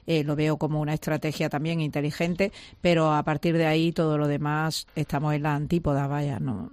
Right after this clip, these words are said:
Y creo que no tenemos espacio como para profundizar en ello, ¿no? Pero creo que, que no, que no me voy a decantar por ello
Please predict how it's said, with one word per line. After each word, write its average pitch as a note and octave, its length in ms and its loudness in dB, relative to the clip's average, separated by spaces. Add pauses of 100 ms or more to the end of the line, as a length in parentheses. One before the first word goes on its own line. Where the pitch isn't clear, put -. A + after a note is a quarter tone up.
Y D3+ 160 -2
creo D#3 300 4
que D#3 100 0
no D#3 140 -2
tenemos D3+ 300 -4
espacio D3+ 400 -4
como D3 180 -2
para D3+ 200 0
profundizar D3+ 680 -2
en D3 160 0
ello, C#3 260 -2
¿no? F3 160 -6 (320)
Pero D#3 300 2
creo D3+ 260 0
que, C3 400 -4
que D3+ 100 0
no, D#3 140 0 (140)
que D#3+ 120 0
no D#3 140 0
me D#3 140 -2
voy D#3 160 -2
a D3 220 -2
decantar D3 640 -2
por D3+ 200 -2
ello C#3 240 2